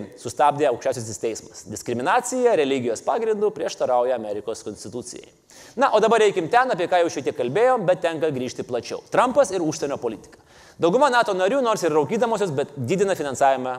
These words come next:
gynybai. Na, sako, žinokit, tokia paslaptis yra, kad kai kurios nato valstybės yra taip gerai gyvenančios, kad jų kareiviai net su auksiniais šaukštais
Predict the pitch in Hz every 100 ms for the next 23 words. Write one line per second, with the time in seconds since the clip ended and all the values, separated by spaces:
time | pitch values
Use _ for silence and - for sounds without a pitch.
0 | 131 113 113 98 - - _ 123 - -
1 | 123 131 123 127 113 104 110 107 110 -
2 | 143 127 101 98 - 117 - 120 123 135
3 | - 110 139 - 107 - - - 113 -
4 | 175 202 135 - - - _ - 101 -
5 | 147 196 190 220 208 185 147 110 - 113
6 | 113 139 117 131 120 113 113 107 - 135
7 | 120 127 - - - -